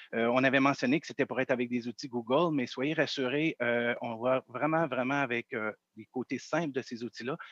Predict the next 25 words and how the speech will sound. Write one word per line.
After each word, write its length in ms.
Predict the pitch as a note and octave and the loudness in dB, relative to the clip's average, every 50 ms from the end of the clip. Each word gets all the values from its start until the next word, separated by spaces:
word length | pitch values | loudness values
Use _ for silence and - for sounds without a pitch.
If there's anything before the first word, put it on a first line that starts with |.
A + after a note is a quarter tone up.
| - - - | -20 -20 -20
qui 80 | - - | -14 -8
peut 100 | - D3+ | -8 -4
très 200 | - - E3+ D3 | 0 0 2 2
bien 120 | C#3+ D#3 | 2 0
se 100 | D3+ - | 0 0
faire 200 | - C#3+ C#3 B2+ | 0 0 0 0
aussi 300 | A#2+ - - - D3 - - | -2 -8 -8 -10 -10 -6 -6
avec 280 | A#2+ G#2+ A#2 A2+ - | -4 -6 -6 -8 -6
les 180 | A#2 A2+ G#2 G#2+ | -8 -8 -8 -10
outils, 320 | G#2 - - - C3+ - _ - | -16 -18 -14 -14 -14 -14 _ -8
euh, 100 | A2+ A2 | -6 -4
Microsoft. 640 | A2 A2+ A#2 - - A#2 - - - - - - - _ - - - - - | -4 -4 -4 -4 -6 -8 -8 -8 -10 -12 -14 -18 -20 _ -20 -20 -20 -6 0
Donc, 140 | - C#3 - | 0 2 4
on 120 | D#3 C#3+ C3 | 6 6 8
va 220 | C#3 C#3 C#3 C#3 | 8 10 8 8
commencer 380 | - - D3+ C#3+ C#3+ C3+ - F3+ | 8 6 4 4 4 4 4 2
avec 180 | E3+ E3+ - | 2 2 4
la 120 | D3+ C#3 C3 | 4 4 4
lecture 400 | B2+ B2 - - D#3 D3+ D#3 D3+ | 4 0 -2 -2 0 0 2 2
mathématique 720 | C#3 B2+ - D3 B2+ B2 A#2+ A2+ - - D3+ D#3 - _ - | 2 0 0 0 -2 -2 -2 -4 -4 -6 -8 -8 -8 _ -4
et 80 | C#3 D#3 | -2 0
une 100 | D3+ C3+ | 0 0
rétroaction 640 | A#2+ C3 A#2+ - - C3 C3 A#2 - - - A#2 A2+ | 0 -2 -6 -6 -4 -2 -2 -2 -4 -6 -8 -8 -8
de 40 | |
groupe. 300 | G#2+ - A2+ C#3 E3 - | -6 -4 -2 -2 -2 -4